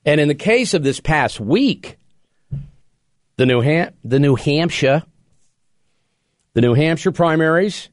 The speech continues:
and then now, uh, or I'm sorry, Iowa and now New Hampshire,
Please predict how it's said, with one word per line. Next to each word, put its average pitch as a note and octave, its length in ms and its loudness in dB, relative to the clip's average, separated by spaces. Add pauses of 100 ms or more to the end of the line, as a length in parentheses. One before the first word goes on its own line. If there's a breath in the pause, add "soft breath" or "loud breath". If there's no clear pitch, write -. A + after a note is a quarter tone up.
(100)
and B2 200 0
then B2+ 140 2
now, C#3+ 420 0 (120)
uh, A#2 340 2 (120)
or C3 200 2
I'm C#3 120 0
sorry, B2+ 380 0 (380)
Iowa C#3 520 2
and B2 160 0
now D3 200 0
New C#3 140 0
Hampshire, C3+ 600 -2